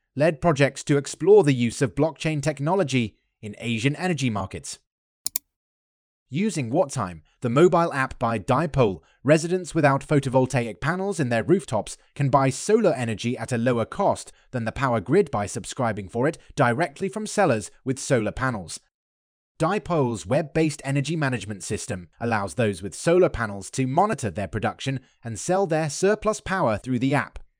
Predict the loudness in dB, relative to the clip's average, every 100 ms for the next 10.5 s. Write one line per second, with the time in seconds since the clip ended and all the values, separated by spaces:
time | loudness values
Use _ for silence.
0 | _ _ 0 4 4 2 -6 _ _ -6
1 | -4 -2 -2 -2 -4 0 -2 0 -2 0
2 | 2 4 2 0 -6 -6 -8 -10 _ -8
3 | -4 0 2 2 0 -2 -2 0 0 0
4 | -2 -20 _ _ 0 0 0 -4 -2 -4
5 | 0 0 0 -2 -2 0 -2 -6 -10 _
6 | -10 -8 -4 -2 -2 -4 -6 -2 -2 -2
7 | -6 -2 -2 -2 -8 -12 _ _ -10 -4
8 | -4 -2 -4 -2 4 4 4 0 0 -2
9 | -4 -4 -2 2 2 0 -6 -8 -2 2
10 | 2 0 -4 -6